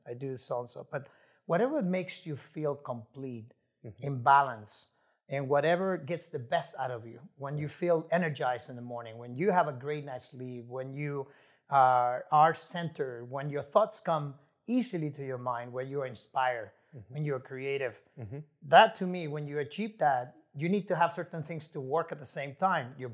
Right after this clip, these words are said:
Speaker 1: brain, your
Speaker 2: Yeah.
Speaker 1: body, uh, your mental, uh, acuity, and, uh, most of all, where's your heart? Where are your feelings? How
Speaker 2: Yeah.
Speaker 1: you feel about yourself? So that's, to me, is wellness. It's,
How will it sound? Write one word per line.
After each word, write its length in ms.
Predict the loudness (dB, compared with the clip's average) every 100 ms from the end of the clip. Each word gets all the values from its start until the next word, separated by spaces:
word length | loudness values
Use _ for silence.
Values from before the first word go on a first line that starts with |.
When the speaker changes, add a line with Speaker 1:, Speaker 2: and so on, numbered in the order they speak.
| -2
Speaker 1:
brain, 400 | -2 -4 -8 -10
your 120 | -4
Speaker 2:
Yeah. 140 | 4 4
Speaker 1:
body, 360 | 4 -6 -12 -16 _ _ _ 2
uh, 440 | 6 6 6 2 -2
your 240 | -2 -2
mental, 680 | -2 -2 -2 0 0 0 -6 -16 _ _
uh, 120 | -4 -2
acuity, 720 | -8 -2 0 2 0 -4 -6
and, 180 | -6 -4
uh, 40 | -6 -12 _ -2
most 460 | 4 6 4 0
of 100 | -2
all, 240 | -4 -8 -14 _ _ _ _ _
where's 320 | 0 0 0
your 120 | -6
heart? 440 | 4 8 8 6 0
Where 160 | -2 0
are 100 | 0
your 40 | -4
feelings? 640 | -6 -6 -4 -6 -10 -10
How 120 | 0
Speaker 2:
Yeah. 60 | 0
Speaker 1:
you 60 | 0
feel 280 | -4 -2
about 280 | 0 0 -4
yourself? 480 | -8 -8 -6 -6 -8
So 360 | -4 -2 -2 -2
that's, 200 | 4 4 4
to 80 |
me, 140 | -6 -6
is 80 | -6
wellness. 440 | -4 -4 -8 -12
It's, 160 | -14